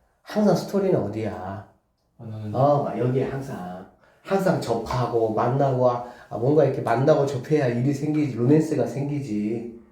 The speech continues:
Speaker 1: 그치? 어, 어쨌든 여기가 사실은 이제 아, 여기가 마이너스 이분의 삼 자리구나 라는 것만 내가 사실 빨리 알아버리면 게임 끝나는 거야, 그냥. 근데 이걸 보여주려고 하는 거야. <coughs> G 마이너스 이분의 삼이 만약에 여기라고 한번 해보자.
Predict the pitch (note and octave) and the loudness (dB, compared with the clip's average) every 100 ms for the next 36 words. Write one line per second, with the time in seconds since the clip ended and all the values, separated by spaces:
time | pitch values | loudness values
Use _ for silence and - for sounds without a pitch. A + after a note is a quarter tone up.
0 | _ _ - C3+ C3+ D3+ - - - A#2 | _ _ -6 -2 2 4 2 0 -8 -6
1 | G#2+ - D#3 G3+ G3+ F3+ - - - - | -4 0 2 4 4 2 0 -6 -16 -6
2 | C#3 F3 A3+ G#3 G#3 G#3+ G#3+ G3+ D#3+ C#3+ | 4 6 6 4 2 0 2 4 4 2
3 | D3+ C#3+ - E3 D#3+ D#3 D#3+ D#3 C3+ - | 2 2 2 0 0 0 0 0 0 -2
4 | B2+ C#3+ C#3+ B2 B2+ B2+ - F#3 F#3 D#3 | -2 -2 -4 -4 -2 -2 -2 -2 0 0
5 | C3+ D3 D#3+ C3+ D#3+ D#3 B2 A#2+ B2 C#3 | 0 0 2 2 2 4 2 2 0 -2
6 | - C3+ E3+ D#3 B2 C3+ B2+ A#2+ D#3 D#3 | -6 -4 -2 0 0 0 0 2 0 2
7 | G3 F3+ C3 G2+ - G#2 F#2 - - - | 0 2 0 -2 -4 -8 -8 -12 -20 -20
8 | - _ D#3+ D3+ C#3+ C3 C#3+ C#3+ C3 A#2 | -20 _ 4 6 6 2 2 2 2 2
9 | C3+ C#3 - - F3 - - _ _ _ | 0 -2 -2 -4 -4 -8 -16 _ _ _
10 | - - - - - - - - D3+ - | 4 4 4 0 0 0 0 -2 -8 -10
11 | - _ _ _ _ _ _ _ _ _ | -18 _ _ _ _ _ _ _ _ _
12 | _ F3+ G3 E3 D3+ E3 F3 D3 D#3 E3+ | _ 6 8 8 4 4 2 0 0 0
13 | D3+ B2+ B2+ A#2 B2 C3+ - G#2 G#2 A2 | 0 -2 -4 -2 -2 -2 -4 -6 -8 -10
14 | A2 G2+ | -10 -12